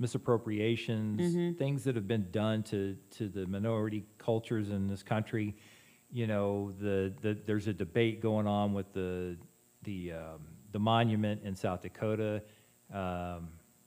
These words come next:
Speaker 1: Mount Rushmore.
Speaker 2: Yeah, it's on
Speaker 1: You
Speaker 2: native
Speaker 1: know.
Speaker 2: land or something,
Speaker 1: Right,
Speaker 2: isn't
Speaker 1: it's
Speaker 2: it?
Speaker 1: on native land, and it depicts former slave owners,
Speaker 2: Mm.
Speaker 1: you know, which the, the, the problem is, is that this country, since it was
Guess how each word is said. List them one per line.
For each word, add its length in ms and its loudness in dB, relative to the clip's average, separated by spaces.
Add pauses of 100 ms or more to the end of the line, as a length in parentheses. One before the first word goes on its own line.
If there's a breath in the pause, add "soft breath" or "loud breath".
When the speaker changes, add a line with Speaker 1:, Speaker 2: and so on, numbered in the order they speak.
(380)
Speaker 1:
Mount 220 0
Rushmore. 540 6
Speaker 2:
Yeah, 360 10 (100)
it's 160 4
on 100 10
Speaker 1:
You 60 10
Speaker 2:
native 320 10
Speaker 1:
know. 60 4
Speaker 2:
land 200 8
or 60 8
something, 300 6
Speaker 1:
Right, 120 12
Speaker 2:
isn't 140 10
Speaker 1:
it's 120 8
Speaker 2:
it? 40 8
Speaker 1:
on 220 8
native 300 4
land, 260 2
and 360 4
it 180 0
depicts 680 0 (440)
former 240 4
slave 320 4
owners, 400 0
Speaker 2:
Mm. 480 4
Speaker 1:
you 160 -2
know, 240 0 (320 soft breath)
which 380 4 (360 soft breath)
the, 120 4
the, 320 -2 (120)
the 100 0
problem 600 2
is, 280 -2
is 120 -6
that 200 -6
this 160 -2
country, 440 -2
since 300 -4
it 100 -8
was 200 -4